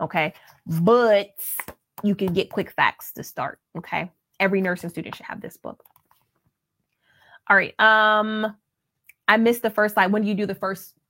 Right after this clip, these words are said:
cat? Okay, so let me go back to that really quickly. The first cat should be taken after study session number twenty. All right. All right.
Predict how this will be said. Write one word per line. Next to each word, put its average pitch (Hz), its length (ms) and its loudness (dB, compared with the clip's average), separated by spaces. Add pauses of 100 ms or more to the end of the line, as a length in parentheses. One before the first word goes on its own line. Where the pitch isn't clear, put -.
(120)
cat? 160 300 -4 (240)
Okay, 185 260 0
so - 60 -10
let 196 100 -4
me 202 60 -4
go 190 140 -2
back 185 180 -2
to - 60 -12
that 165 160 -4
really 170 180 -8
quickly. 175 260 -12 (260)
The 214 120 0
first 269 400 2
cat 262 340 2
should 240 220 -4
be 226 140 -2
taken 208 1120 0 (320)
after 220 340 2
study 220 260 0
session 208 320 -4
number 185 220 -4
twenty. 175 380 -8 (960)
All 160 100 -6
right. 170 260 -4 (720)
All 180 100 4
right. 175 200 0